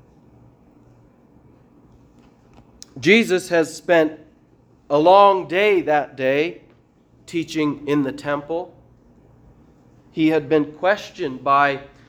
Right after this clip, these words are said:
the teachers of the law who wanted to arrest him. They saw him as a threat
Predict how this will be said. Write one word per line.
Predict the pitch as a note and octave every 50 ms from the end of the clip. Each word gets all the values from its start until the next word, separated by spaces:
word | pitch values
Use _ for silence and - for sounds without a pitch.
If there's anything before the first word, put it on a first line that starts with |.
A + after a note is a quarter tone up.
| _ _
the | _ C#3+
teachers | C3+ - G3+ G#3+ G#3 G#3 - F#3+ E3+ -
of | - - E3 E3+ D#3+ D#3
the | E3 E3+
law | D#3+ F3 F3+ G3 G#3+ G#3+ G#3 G3
who | D3 D#3 E3
wanted | D3+ C#3+ E3+ F#3 F#3+ F#3+ F#3+ F3+ F#3 - _ _ _ _
to | - - E3+ C3 C3+
arrest | D3 C#3+ C3+ C#3 D#3+ F3+ G#3 - - - -
him. | F3+ E3 D#3 D#3+ D#3+ - - - _ _ -
They | E3 F3 F3 E3+
saw | F3 - F#3+ F#3+ A3+ A#3
him | G#3 G3 F#3+ F#3
as | F3 D#3
a | F3 E3+
threat | E3+ - E3+ G3+ A3+ A#3+ - - - -